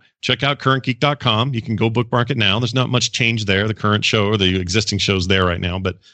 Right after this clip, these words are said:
there'll be more there soon. We're taking this show in places you will not believe. It's gonna be so freaking rad. I can barely stand myself until we are ready to launch this thing. So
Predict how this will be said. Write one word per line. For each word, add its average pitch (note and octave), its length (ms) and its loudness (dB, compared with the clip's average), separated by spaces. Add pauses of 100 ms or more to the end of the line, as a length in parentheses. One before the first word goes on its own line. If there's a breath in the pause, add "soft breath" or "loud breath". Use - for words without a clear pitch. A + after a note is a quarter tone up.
(200 soft breath)
there'll A2 100 2
be A2+ 80 4
more B2+ 220 6
there C#3+ 160 4
soon. G#2 400 2 (440 soft breath)
We're C#3 200 2
taking D#3+ 360 0
this B2+ 100 0
show B2 180 -2
in A2 80 -4
places A2+ 500 -2 (220)
you G#2 240 0
will B2 80 0
not G#2+ 180 2
believe. F#2 360 -2
It's G2 160 -8
gonna A#2+ 180 -2
be G#2+ 180 0
so C#3 600 0 (260)
freaking C3 420 0
rad. F#2+ 400 2 (100)
I F#2 60 -8
can F#2 160 -8
barely A2+ 360 0
stand G2 300 0
myself E2+ 480 -4 (300)
until F#2 260 -2
we F2+ 120 0
are F2 100 2
ready F2 200 -2
to F2 60 0
launch E2+ 280 0
this F#2 180 -2
thing. F2 140 -2
So G2 300 4